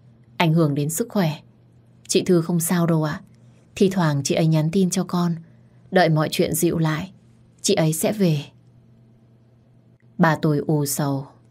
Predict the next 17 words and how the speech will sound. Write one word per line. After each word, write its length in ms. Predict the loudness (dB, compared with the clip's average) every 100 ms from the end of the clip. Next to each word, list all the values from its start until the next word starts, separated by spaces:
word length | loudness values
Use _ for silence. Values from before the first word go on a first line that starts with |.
| -14 2
đến 180 | 2
hơi 180 | 4 2
thở 200 | 2 2
lúc 200 | 2 0
này 200 | 0 0 0
cũng 120 | -4
phảng 300 | -2 -2 -2
phất 240 | -4 -4
sự 200 | -2 -2
thất 140 | -2 -8 -4
vọng. 220 | -6 -6 -14 _ _ _ _ _ _ _ _ _ _ _ _ _ _ _ -2
Còn 200 | -2 0
Thư, 320 | 0 0 -2 -6 -20 -4
từ 160 | 2 4
bé 200 | 4 4
đến 200 | 2 2
giờ, 200 | 0